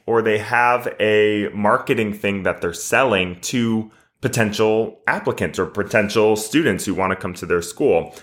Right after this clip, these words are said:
So they're not gonna give you everything. They're gonna attract a lot of like-minded dancers, um, to a place. Like, I went to school with a lot of competition dancers, but I know there's other schools that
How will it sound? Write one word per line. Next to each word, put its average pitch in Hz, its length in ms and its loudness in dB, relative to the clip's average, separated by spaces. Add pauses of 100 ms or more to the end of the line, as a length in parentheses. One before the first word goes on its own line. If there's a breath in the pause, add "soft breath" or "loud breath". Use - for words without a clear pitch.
(240 loud breath)
So 196 160 0
they're 202 140 0
not 226 220 0
gonna 240 140 -2
give 139 380 -2
you 113 280 -2
everything. 101 520 -2
They're 101 120 0
gonna 220 240 -2
attract - 460 -2
a 80 60 -4
lot 110 240 0
of 87 140 -2
like-minded 95 1080 0
dancers, 87 580 -4 (260)
um, 76 520 -2
to 92 140 -6
a 78 60 -4
place. 76 280 -6
Like, 107 100 4
I 113 100 2
went 110 180 -2
to 104 80 -6
school 104 260 0
with 101 120 -2
a 101 60 0
lot 98 240 2
of 98 140 -6 (300 soft breath)
competition 135 540 -2
dancers, 82 420 -2
but 95 120 -4
I 107 100 2
know 107 220 2
there's 107 300 0
other 127 220 -4
schools 107 520 -6
that 101 380 2